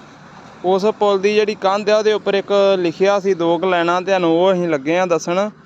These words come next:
ਇਹਦੇ ਉੱਪਰ ਲਿਖਿਆ ਜੇ, "ਸਾਡਾ ਬੇੜਾ ਗਰਕ ਝਾੜੂ ਸਰਕਾਰ ਕੀਤਾ ਹੈ।" ਤੇ ਅਗਲੇ ਪਾਸੇ ਲਿਖਿਆ ਜੇ, "ਅੰਮ੍ਰਿਤਸਰ ਮੈਟਰੋ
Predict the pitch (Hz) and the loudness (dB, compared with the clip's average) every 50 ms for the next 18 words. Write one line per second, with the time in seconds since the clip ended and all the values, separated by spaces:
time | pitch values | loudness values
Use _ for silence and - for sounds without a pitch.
0 | - - - - - - _ - 170 175 185 202 196 - - 196 185 190 185 170 | -20 -20 -20 -20 -20 -20 _ -8 -4 0 2 2 2 0 -2 -2 -2 -2 -2 0
1 | 208 214 214 196 175 196 202 202 202 208 214 208 - - - _ - - - - | 0 0 0 0 0 0 0 2 0 0 0 -2 -4 -8 -18 _ -20 -16 -14 -8
2 | - 175 180 185 170 170 196 202 208 175 160 170 175 170 175 180 180 180 156 160 | -2 -2 -2 -2 0 0 0 0 0 -2 -2 -2 0 2 2 2 0 0 0 0
3 | 170 170 180 165 - - 208 214 208 202 - - - 202 190 180 165 160 175 185 | 0 0 0 -2 -4 -4 -2 -2 -2 -4 -6 -4 0 0 0 0 0 0 0 0
4 | 202 202 - - - 196 185 175 165 _ - 170 170 170 170 170 175 180 180 185 | 0 0 -2 -2 -2 -2 -2 -2 -4 _ -2 0 2 2 2 2 2 2 2 2
5 | 185 185 190 190 190 196 196 202 202 - - - - - - 185 185 180 - - | 2 2 2 2 2 2 2 0 -2 -4 -6 -12 -20 -14 -10 -8 -8 -8 -8 -4
6 | - 196 190 185 185 160 156 165 170 175 170 160 135 131 - - - - - - | -2 0 0 0 -2 -2 -2 -2 0 0 0 -2 -2 -4 -8 -14 -20 -20 -20 -20
7 | - - - - - - - _ _ - 170 180 185 185 175 175 180 185 185 175 | -20 -20 -20 -20 -20 -20 -20 _ _ -6 -2 0 0 2 2 0 0 0 0 0
8 | 190 185 185 180 185 190 185 185 185 165 196 202 202 202 180 190 190 196 196 202 | 0 0 0 0 -2 -2 0 -2 -2 0 0 0 0 0 0 0 0 0 0 0
9 | 202 202 202 208 - - - - - - - - - - - - - - - - | 0 0 -2 -4 -6 -8 -16 -20 -20 -20 -20 -20 -20 -20 -20 -20 -20 -20 -20 -20
10 | - - - _ _ _ _ _ - - - - - - _ - - 185 185 190 | -20 -20 -20 _ _ _ _ _ -20 -20 -20 -20 -20 -20 _ -4 -2 0 2 2
11 | 190 196 202 180 - 208 202 202 202 202 196 185 185 180 180 170 - _ _ - | 2 0 -2 -2 0 0 0 2 0 0 0 0 0 0 -2 -4 -6 _ _ -4
12 | 185 190 196 202 208 208 208 208 214 202 | -2 0 2 4 4 4 4 2 0 -2